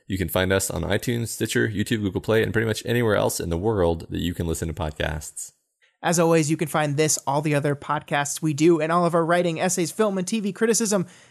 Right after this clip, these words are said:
Speaker 2: and more at daily planet films dot com. This week, hopefully, we will have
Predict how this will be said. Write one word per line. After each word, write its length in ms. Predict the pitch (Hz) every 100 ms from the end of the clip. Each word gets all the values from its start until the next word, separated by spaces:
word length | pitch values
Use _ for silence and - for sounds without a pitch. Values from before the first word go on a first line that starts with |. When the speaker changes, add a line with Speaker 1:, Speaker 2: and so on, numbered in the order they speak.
| _ -
Speaker 2:
and 140 | 185
more 400 | 196 170 120 127 - _
at 140 | 147
daily 240 | 143 135 135
planet 280 | - 135 131
films 380 | 156 135 135 - -
dot 260 | - 120 -
com. 400 | - - - 190 - - _ -
This 220 | 147 -
week, 420 | 165 233 - - _ _ _ _ _ - -
hopefully, 500 | - - - 151 139
we 120 | 165 170
will 100 | 180
have 480 | 180 180 180 -